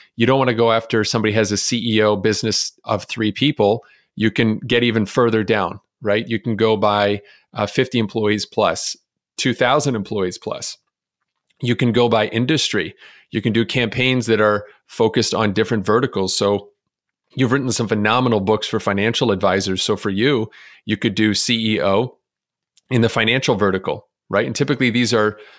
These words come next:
smaller offices, usually less than, you know, twenty, maybe even less than ten employees. And you would do a different messaging technique for them as well.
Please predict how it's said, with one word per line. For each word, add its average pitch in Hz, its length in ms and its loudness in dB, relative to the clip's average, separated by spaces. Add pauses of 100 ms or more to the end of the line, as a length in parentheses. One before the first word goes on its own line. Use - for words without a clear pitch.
(160)
smaller 117 640 0
offices, 110 600 -2
usually 110 320 -2
less 101 280 0
than, 101 400 -2 (360)
you 123 80 0
know, 101 100 2
twenty, 110 540 0
maybe 101 240 0
even 101 260 -2
less 98 240 -2
than 104 100 -4
ten 101 220 -2
employees. 98 640 -2 (240)
And 113 140 -2
you 117 100 2
would 110 120 2
do 110 160 2
a 101 40 2 (120)
different 120 340 0
messaging 104 640 -2 (340)
technique 107 480 -2
for 98 160 -6
them 95 220 -2
as - 120 -8
well. 95 300 -4